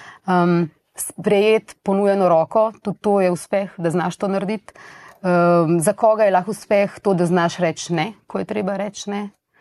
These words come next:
ljudem, eh, ali pa, ne vem, da postajaš bolj, em,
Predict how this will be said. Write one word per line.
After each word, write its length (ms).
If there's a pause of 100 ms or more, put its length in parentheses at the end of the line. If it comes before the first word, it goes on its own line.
(340)
ljudem, 420
eh, 100
ali 440
pa, 100
ne 120
vem, 260
da 160
postajaš 520
bolj, 320
em, 360